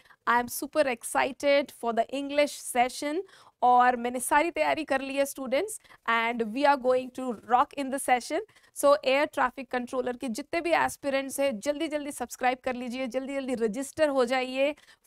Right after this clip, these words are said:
for the benefit of this session with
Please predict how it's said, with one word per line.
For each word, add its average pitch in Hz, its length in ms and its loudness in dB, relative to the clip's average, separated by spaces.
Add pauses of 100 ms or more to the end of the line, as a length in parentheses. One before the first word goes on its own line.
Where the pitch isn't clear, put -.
(100)
for 262 200 6
the 240 320 4 (380)
benefit 339 600 2 (280)
of 240 160 8 (120)
this 269 340 0
session 277 460 -2 (300)
with 254 160 0